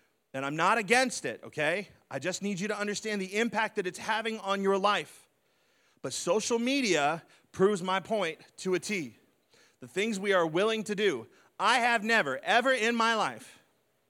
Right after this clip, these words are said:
not once, had a desire to sit in a lawn chair in my backyard and have a bucket of ice water poured on my head.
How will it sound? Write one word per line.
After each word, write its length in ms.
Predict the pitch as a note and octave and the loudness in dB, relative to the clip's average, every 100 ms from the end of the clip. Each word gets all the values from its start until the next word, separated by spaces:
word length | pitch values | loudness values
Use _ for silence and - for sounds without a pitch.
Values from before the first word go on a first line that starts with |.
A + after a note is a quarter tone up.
| _ _ _ | _ _ _
not 180 | D#3+ A#3+ | 0 2
once, 420 | A#3 C3+ - - - _ _ _ _ _ _ _ _ _ - | 2 -2 -4 -16 -16 _ _ _ _ _ _ _ _ _ -4
had 240 | D3+ G#3 | 0 2
a 20 | |
desire 580 | B3 B3+ A3+ D#3+ D3 F3+ - _ _ _ - | 2 2 2 2 0 -4 -12 _ _ _ -10
to 100 | F3 | -6
sit 300 | - A#3 A#3+ | 2 2 2
in 120 | B3+ | 0
a 60 | |
lawn 300 | B3 B3 B3 | 2 2 0
chair 240 | A3+ G#3+ F#3+ | 0 0 0
in 180 | F#3+ F3+ | 0 -2
my 160 | F3 | -2
backyard 640 | E3+ G#3 A#3+ G#3+ F3 F3 F3 | 2 0 2 2 4 2 0
and 100 | E3+ | -6
have 200 | F#3+ F3+ | -4 -2
a 40 | |
bucket 320 | G#3 G#3+ G#3+ | 0 0 0
of 120 | F3 | 0
ice 200 | F#3+ G#3 | 0 0
water 220 | F#3+ E3+ D#3+ | 0 0 0
poured 260 | F#3 F#3+ | 0 2
on 140 | F3+ E3+ | 2 2
my 140 | E3+ | 2
head. 360 | F3+ F#3 A2+ | 4 2 0